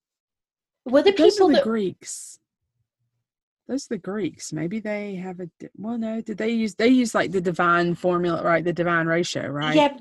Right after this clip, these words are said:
Speaker 1: even so, I, I, I don't look at Robert Pattinson and think, "Whoa." Ever. I don't think I've
Speaker 2: Okay.
Speaker 1: ever, I thought, I thought he,
Speaker 2: That
Speaker 1: when
Speaker 2: noise
Speaker 1: he was
Speaker 2: does not
Speaker 1: Cedric
Speaker 2: sound
Speaker 1: Diggory.
Speaker 2: like a,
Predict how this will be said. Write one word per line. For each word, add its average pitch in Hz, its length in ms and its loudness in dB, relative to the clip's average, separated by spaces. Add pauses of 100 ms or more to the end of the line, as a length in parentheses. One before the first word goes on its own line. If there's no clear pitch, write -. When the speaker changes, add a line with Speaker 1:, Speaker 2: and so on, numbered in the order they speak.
Speaker 1:
even 254 300 -4
so, 254 200 -8
I, 202 460 0
I, 196 60 -4 (120)
I 202 80 0
don't 226 180 -4
look 226 160 -10
at - 60 -8
Robert 196 260 -8
Pattinson 196 560 -10
and 175 140 -10
think, 175 380 -8 (960)
"Whoa." 214 480 -2 (760)
Ever. 254 520 4
I 220 80 2
don't 254 180 6
think 254 120 2
I've 220 160 0
Speaker 2:
Okay. 240 300 6
Speaker 1:
ever, - 100 6
I - 140 4
thought, - 180 2 (140)
I 302 100 2
thought 349 220 4
he, 269 80 8
Speaker 2:
That 339 160 8
Speaker 1:
when 226 80 6
Speaker 2:
noise 277 400 8
Speaker 1:
he 311 40 -2
was 262 60 2
Speaker 2:
does 202 160 4
not 226 300 6
Speaker 1:
Cedric 262 100 0
Speaker 2:
sound 214 240 8
Speaker 1:
Diggory. 208 80 2
Speaker 2:
like 185 280 4
a, 165 220 2